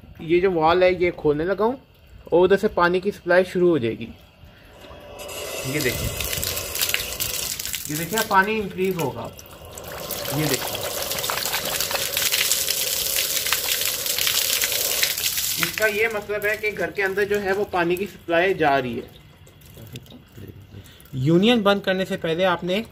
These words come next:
घर के अंदर कोई भी जो गीजर का वाल्व हो जिसमें गर्म पानी आता हो वो खोल लेना है, ताकि, क्योंकि जब हम वो fresh water की supply खोलेंगे तो उससे जो है जब पानी का pressure होता है तो दोबारा इसके अंदर एयर आने की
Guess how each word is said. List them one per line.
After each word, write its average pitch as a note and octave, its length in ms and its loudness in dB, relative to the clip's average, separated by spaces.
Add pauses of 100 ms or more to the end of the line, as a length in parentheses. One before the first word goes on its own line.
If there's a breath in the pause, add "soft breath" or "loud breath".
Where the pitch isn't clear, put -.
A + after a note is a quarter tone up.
(140)
घर D#3+ 220 2
के G3+ 120 -2
अंदर G3 240 0
कोई G3 260 -4
भी G#3+ 160 0
जो G3 140 4
गीजर D#3+ 300 2
का F#3+ 140 4
वाल्व D#3 320 6
हो G3 60 2
जिसमें E3+ 340 -4
गर्म E3 160 4
पानी F3 280 0
आता D#3+ 200 0
हो F3+ 140 4
वो F3+ 180 4
खोल C#3+ 260 2
लेना A2+ 200 2
है, G#2+ 80 -6 (400 loud breath)
ताकि, D#3+ 300 4
क्योंकि G3 260 0
जब G#3 200 4
हम G3 280 2
वो G3+ 360 4 (380 loud breath)
fresh F#3 460 4
water F#3+ 220 4
की G3+ 100 -8
supply F3+ 380 2
खोलेंगे G3+ 500 2 (420 loud breath)
तो F3+ 100 2
उससे F#3+ 400 2
जो G#3 180 4
है F#3+ 220 4
जब F#3+ 180 0
पानी F3 220 2
का G3+ 120 0
pressure F3 320 2
होता G3+ 220 2
है G#3 60 6
तो G#3 80 4
दोबारा F3 320 6
इसके G3+ 200 -2
अंदर F#3+ 180 -2
एयर F3 300 2
आने F3+ 300 2
की G#3+ 220 -8